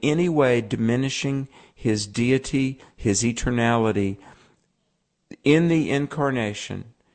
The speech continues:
and Christ's death on the cross, salvation was made possible. It honestly is, it's a simple story. Jesus took my punishment.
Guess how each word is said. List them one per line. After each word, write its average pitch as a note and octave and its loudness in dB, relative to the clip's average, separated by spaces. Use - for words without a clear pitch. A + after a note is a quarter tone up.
and G2 -6
Christ's A2 0
death A2+ -2
on A#2 -2
the A#2 -2
cross, G2+ -4
salvation A2+ 0
was G#2 -4
made G#2+ -4
possible. G#2 -4
It - 0
honestly C#3+ 2
is, B2+ 6
it's C3 0
a C3 -2
simple A3+ 2
story. G2+ 0
Jesus C3 0
took - 0
my A2+ -4
punishment. - -6